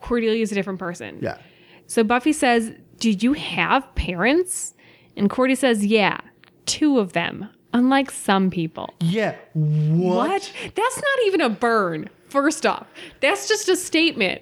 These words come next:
Speaker 2: Yeah.
Speaker 1: Buffy only has one parent. So do a lot of people. That is not a reflection on Buffy or Buffy's family
Speaker 2: Yeah.
Speaker 1: or their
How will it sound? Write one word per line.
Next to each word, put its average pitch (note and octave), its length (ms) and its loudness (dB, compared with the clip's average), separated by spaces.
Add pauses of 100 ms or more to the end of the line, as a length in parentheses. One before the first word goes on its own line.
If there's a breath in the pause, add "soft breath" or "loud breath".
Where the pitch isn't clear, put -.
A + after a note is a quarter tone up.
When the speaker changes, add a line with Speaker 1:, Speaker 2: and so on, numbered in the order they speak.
(120)
Speaker 2:
Yeah. C#3+ 300 -2
Speaker 1:
Buffy A3+ 360 0
only A#3+ 260 2
has A3 260 0
one A#3 240 0
parent. A3+ 480 -2 (180)
So F3 420 -2
do F3+ 140 2
a F#3 80 4
lot G3 240 2
of G3+ 100 -2
people. F3+ 460 -4 (220 soft breath)
That G3 120 0
is G3 160 0
not G3+ 240 4
a G3+ 40 0
reflection G#3 500 0
on G#3+ 200 2
Buffy A#3 500 0
or F#3 160 0
Buffy's G3+ 400 -2 (200)
family A3 580 0
Speaker 2:
Yeah. F3 100 0
Speaker 1:
or G3+ 260 -2
their F#3+ 400 0